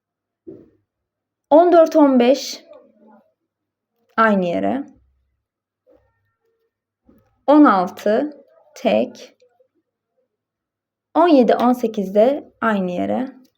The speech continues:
On yedi, on sekiz. Bu sırada bitmiş oldu.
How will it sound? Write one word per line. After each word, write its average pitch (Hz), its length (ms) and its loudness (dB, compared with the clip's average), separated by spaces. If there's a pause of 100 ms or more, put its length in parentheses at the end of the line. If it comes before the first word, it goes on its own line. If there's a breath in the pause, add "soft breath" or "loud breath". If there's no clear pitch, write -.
(240)
On 233 160 -2
yedi, 208 680 -6 (460)
on 214 180 -8
sekiz. - 760 -18 (140)
Bu 311 100 -2
sırada 226 480 0
bitmiş 208 340 -12
oldu. 202 360 -12